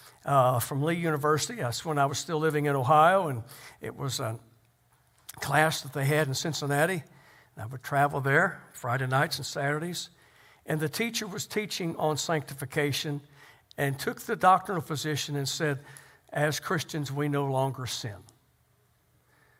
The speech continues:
And I was about nineteen years old, and I raised my hand and defied what he just said.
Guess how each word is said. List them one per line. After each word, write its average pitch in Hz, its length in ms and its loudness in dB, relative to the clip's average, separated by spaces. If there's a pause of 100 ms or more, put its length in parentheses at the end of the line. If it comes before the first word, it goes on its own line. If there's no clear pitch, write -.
(1400)
And 135 360 4
I 143 560 4 (340)
was 143 240 -8
about 135 380 0 (680)
nineteen 151 540 0
years 143 280 -2
old, 170 320 -2
and 127 200 -4
I 139 100 2
raised 143 360 -2
my 139 200 2
hand 180 440 0
and 143 260 -4
defied 156 540 4
what 165 160 2
he 175 80 -2
just 180 260 -8
said. 127 260 -6